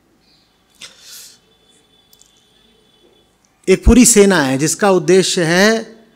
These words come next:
सामने वाले शहर को बर्बाद करना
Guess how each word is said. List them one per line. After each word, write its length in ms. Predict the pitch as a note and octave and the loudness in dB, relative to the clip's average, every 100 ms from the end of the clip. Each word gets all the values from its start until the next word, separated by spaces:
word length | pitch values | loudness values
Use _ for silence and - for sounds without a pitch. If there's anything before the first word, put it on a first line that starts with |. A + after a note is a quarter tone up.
| _ _ _ _ _ _ _ _ _ _ _ _ _ D3 F#3 | _ _ _ _ _ _ _ _ _ _ _ _ _ -18 -8
सामने 440 | - G3 G#3+ A#3 | 0 2 4 4
वाले 460 | G3+ G3 A#3 A#3 G#3+ | 4 6 6 6 6
शहर 360 | - E3 F#3 | 2 0 0
को 420 | E3+ G3+ A3+ B3 - - | 0 2 4 4 0 -2
बर्बाद 380 | E3 E3 E3 C#3 | 0 4 4 2
करना 380 | - A2+ A2+ | -2 -4 -6